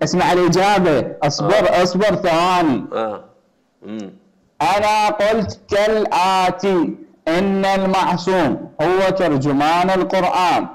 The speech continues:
Speaker 1: وهو الذي يفسر القرآن كما يريد الله، على مراد الله. أما المفسرين الآن يفسرون بآرائهم،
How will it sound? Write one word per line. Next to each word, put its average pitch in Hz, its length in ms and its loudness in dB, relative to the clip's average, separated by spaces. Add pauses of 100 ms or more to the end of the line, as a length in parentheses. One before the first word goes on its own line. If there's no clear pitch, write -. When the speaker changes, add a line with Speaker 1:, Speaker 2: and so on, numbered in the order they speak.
(120)
Speaker 1:
وهو 170 640 2
الذي 170 680 2
يفسر 170 580 0
القرآن 170 880 0
كما 185 680 0
يريد 165 560 2
الله، 185 500 0
على 165 360 0
مراد 156 380 0
الله. 196 400 0 (1040)
أما 233 300 2
المفسرين 190 840 0
الآن 147 560 2
يفسرون 175 680 0
بآرائهم، 196 1000 0